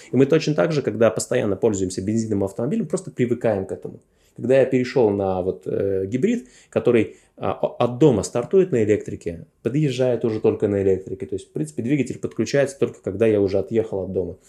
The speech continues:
Я понял, насколько велика разница. То есть я, я щас,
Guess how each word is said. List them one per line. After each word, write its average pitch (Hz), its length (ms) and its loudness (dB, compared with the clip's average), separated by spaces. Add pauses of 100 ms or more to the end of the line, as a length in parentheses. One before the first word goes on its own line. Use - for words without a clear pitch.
(300)
Я 117 80 4
понял, 180 260 4
насколько 127 420 2
велика 110 360 2
разница. 95 460 -2 (120)
То 110 60 2
есть - 120 -2
я, 123 120 4
я 143 180 2
щас, - 300 -4